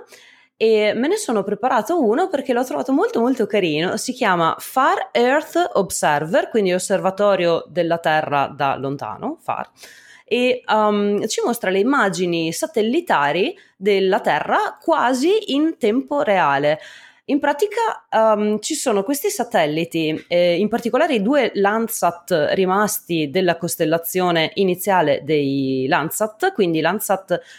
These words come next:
e-, sette e Landsat otto.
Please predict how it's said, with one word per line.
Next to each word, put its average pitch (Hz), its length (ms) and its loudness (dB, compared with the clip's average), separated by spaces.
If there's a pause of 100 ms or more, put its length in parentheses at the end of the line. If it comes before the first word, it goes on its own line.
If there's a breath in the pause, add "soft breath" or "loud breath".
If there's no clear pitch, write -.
(220 loud breath)
e-, 226 300 0
sette 226 640 -2 (220 loud breath)
e 196 340 0
Landsat 160 1040 -2 (100)
otto. 381 720 -2